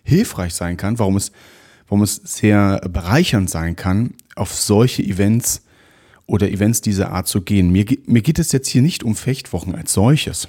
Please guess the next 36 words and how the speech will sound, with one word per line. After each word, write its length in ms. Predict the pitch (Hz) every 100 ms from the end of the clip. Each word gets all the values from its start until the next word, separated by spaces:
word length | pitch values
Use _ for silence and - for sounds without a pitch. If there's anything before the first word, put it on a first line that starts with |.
| -
Vielleicht 340 | - - 90 -
bist 200 | - -
du 80 | 165
gar 140 | 110
kein 180 | - 87
Fechter 440 | - 87 - 80
oder 180 | 85 85
keine 200 | - 87
Fechterin. 560 | - 80 - 82 82 90 - - - _
Das 200 | - 85
ist 60 | -
völlig 340 | - 92 85
egal. 360 | 90 117 120 87 - - - - _ _
Hier 180 | - 117
geht 100 | 110
es 80 | 101
darum, 440 | 117 120 131 127 - _ _ _ _ _ -
dass 380 | 120 113 -
wir, 520 | 107 110 117 113 117 - _
dass 360 | - - 110 -
man 180 | 110 107
durch 200 | 110 -
so 200 | 101 -
ein 180 | 107 104
solches 400 | 117 165 165 -
Event 520 | 123 143 113 131 - - - - _
für 480 | - 123 117 117 -
mehrere 720 | - 104 104 127 180 165 139
Tage, 440 | 135 135 135 120 98
damit 300 | - 110 123
meine 180 | 120 123
ich 120 | -
länger 560 | 110 113 147 170 127
als 220 | - 107 -
ein 200 | 107 104
Wochenende, 640 | 117 - 87 85 101